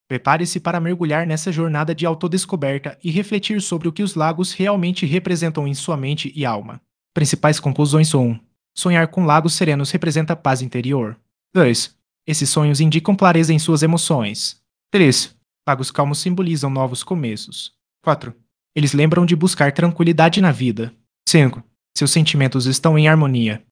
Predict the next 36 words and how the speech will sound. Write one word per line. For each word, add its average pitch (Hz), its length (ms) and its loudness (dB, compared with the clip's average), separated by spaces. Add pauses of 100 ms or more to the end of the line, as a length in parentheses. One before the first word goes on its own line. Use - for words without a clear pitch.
(160)
O - 40 -6
significado 170 640 2
de 160 100 0
sonhar 180 420 2
com 185 180 0
lagos 156 340 2
serenos 160 540 2
e 175 40 -2
sua 185 280 2
tranquilidade. 175 680 2
Como 185 220 2
os 190 100 0
lagos 165 320 2
refletem 175 480 2
a 165 60 0
paz 131 280 0
interior. 170 360 2
Quando 190 360 4
você 180 280 2
sonha 208 280 0
com 196 200 -2
lagos 165 320 2
serenos, 127 580 -2 (180)
é - 80 -4
como 190 220 2
se - 140 0
estivesse 180 440 2
olhando 180 320 4
para 180 200 0
um 190 80 4
espelho 185 400 2
que 156 80 0
reflete 165 440 0
sua 180 220 0
paz 147 260 2
interior. 123 600 -2